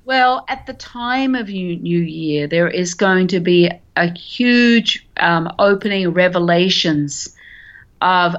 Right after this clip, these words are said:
light coming onto the planet, a high frequency of God consciousness light that has not entered the earth plane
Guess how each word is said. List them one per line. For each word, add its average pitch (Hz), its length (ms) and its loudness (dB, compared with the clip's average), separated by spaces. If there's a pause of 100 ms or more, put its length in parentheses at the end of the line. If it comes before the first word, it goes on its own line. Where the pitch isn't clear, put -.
light 180 540 -2
coming 180 300 -8
onto 170 260 -4
the 165 100 -10
planet, 160 540 -4
a 135 120 0
high 208 680 2
frequency 180 640 -8
of 170 100 -10
God 160 300 0
consciousness 170 760 -4
light 156 240 0
that 160 120 -2
has 175 420 -2
not 185 420 2
entered 190 300 -4
the 175 180 -6
earth 170 200 -6
plane 160 460 -4